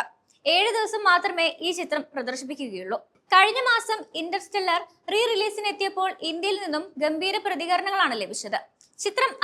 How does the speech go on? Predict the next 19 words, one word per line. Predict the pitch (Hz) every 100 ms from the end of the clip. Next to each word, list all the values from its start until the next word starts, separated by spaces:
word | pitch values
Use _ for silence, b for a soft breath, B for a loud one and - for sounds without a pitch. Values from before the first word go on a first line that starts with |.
| 320
ഐമാക്സിൽ | 359 415 427 466 - 311
ഏറ്റവും | 339 427 415
മികച്ച | 370 381 403 - 277
അനുഭവമാണ് | 285 339 370 330 339 311
നൽകുന്നത് | 262 262 294 294 311
എന്നും | 233 247 b b - 392
ഇത്രയും | 403 480 480
വർഷങ്ങൾക്കിപ്പുറവും | 415 427 427 440 403 403 392 359 381 -
ചിത്രം | - 392 370
ഒരു | 285
വിസ്മയമായി | 302 - 359 392 349 339 330
തന്നെ | 320 320
തുടരുകയാണ് | 294 277 302 381 349 339
എന്നുമാണ് | 339 330 247 269 403
സിനിമ | 392 381 415 392
കണ്ടവർ | 330 311 247 -
എക്സിൽ | 269 - 302 226
കുറിച്ചത്. | 202 214 208 - _ b b b 339
മാത്രമല്ല, | 381 494 480 370